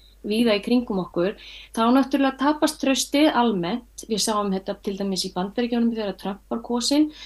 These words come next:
að, að, sko, jöfn-, ójöfnuðurinn, hann er að búa til svo svakalegar pólaríseringar á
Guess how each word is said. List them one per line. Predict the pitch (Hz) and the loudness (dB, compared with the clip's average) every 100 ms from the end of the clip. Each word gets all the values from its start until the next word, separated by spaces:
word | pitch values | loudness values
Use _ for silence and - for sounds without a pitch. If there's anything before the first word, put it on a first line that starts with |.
| - - - | -18 -20 -2
að, | 208 202 208 | 2 2 2
að, | 208 202 | 2 2
sko, | 196 - 226 214 - - _ _ _ _ | -2 0 4 4 2 -8 _ _ _ _
jöfn-, | - 214 254 - | 2 4 4 2
ójöfnuðurinn, | - 285 339 262 311 - 233 180 170 170 190 | 6 8 10 8 6 4 0 0 -2 -4 -4
hann | 233 240 247 | 2 2 4
er | 247 240 | 2 2
að | 233 | 0
búa | 240 320 320 | 2 2 2
til | 262 | 0
svo | 233 214 | -2 -4
svakalegar | - 196 220 339 - 311 277 - | -4 0 2 0 2 2 2 0
pólaríseringar | 277 311 247 - 208 180 180 | 2 4 2 0 -2 -4 -2
á | 175 | -2